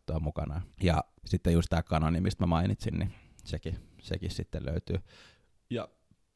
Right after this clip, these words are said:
tätä Canonia, niin sit, sitä sit voi käyttää vähän enemmän, mut sekin taas vaatii sit semmosen vähän omanlaisen fiilistelyn. Taval-, se Canon, se Canon on oikeesti, se, sitä pitäisi käyttää vähän enemmänkin, jos haluaisi niinku,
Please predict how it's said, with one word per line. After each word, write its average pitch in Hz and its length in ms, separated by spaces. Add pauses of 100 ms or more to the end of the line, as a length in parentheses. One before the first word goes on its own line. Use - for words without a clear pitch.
(120)
tätä 127 180
Canonia, 113 440
niin 98 120
sit, - 160
sitä 143 220
sit 110 220
voi 101 120
käyttää 104 380
vähän 90 220 (220)
enemmän, 92 560 (1000)
mut 104 120
sekin 113 220
taas 117 180
vaatii 101 300
sit 92 120
semmosen 90 260
vähän 85 220
omanlaisen 80 520 (280)
fiilistelyn. 85 540 (960)
Taval-, 160 300
se 165 120
Canon, 202 340
se 208 120
Canon 254 240
on 123 100
oikeesti, 110 420
se, 123 220
sitä 110 160
pitäisi 143 200
käyttää 101 260
vähän 107 160
enemmänkin, 87 400
jos 85 120
haluaisi 92 240
niinku, 90 180